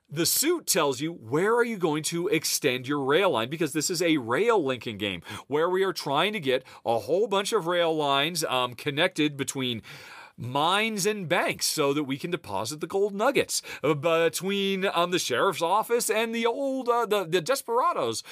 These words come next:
so we can, um, collect reward money, um, you know, cutting off the, uh, you know, separating different ranches so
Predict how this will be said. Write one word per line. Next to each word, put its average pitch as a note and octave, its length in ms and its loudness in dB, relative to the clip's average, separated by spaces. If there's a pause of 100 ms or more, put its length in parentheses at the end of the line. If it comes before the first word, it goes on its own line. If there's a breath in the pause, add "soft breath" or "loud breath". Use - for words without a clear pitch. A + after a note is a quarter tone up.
(120)
so F3+ 160 0
we F#3+ 200 0
can, F#3 240 0
um, F#3 180 2
collect - 340 -2
reward G#3 540 2
money, A#2 300 0 (280 loud breath)
um, E3+ 280 2
you - 20 0
know, D#3 160 4
cutting A3+ 440 0
off A3+ 540 2
the, F3+ 320 -2
uh, E3+ 200 4
you D3+ 80 0
know, C#3 100 2
separating A3+ 540 0
different G#3 260 0
ranches F3 460 -2
so D#3 240 2